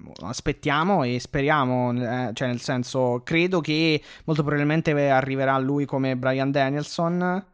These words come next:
eh, però, però vediamo, cioè nel senso, magari appunto poi approfondiamo meglio, magari.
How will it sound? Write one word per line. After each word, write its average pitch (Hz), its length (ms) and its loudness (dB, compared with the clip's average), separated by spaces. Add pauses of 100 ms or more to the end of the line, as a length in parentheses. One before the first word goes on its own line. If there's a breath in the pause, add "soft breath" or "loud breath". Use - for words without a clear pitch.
eh, 127 460 0
però, 120 1040 2
però 117 160 -8
vediamo, 113 420 -6
cioè 110 160 -10
nel 110 160 -10
senso, 117 380 -12
magari 120 300 -4
appunto 120 440 -4
poi 127 120 -2
approfondiamo 127 500 -4
meglio, 117 320 -6
magari. 120 360 -6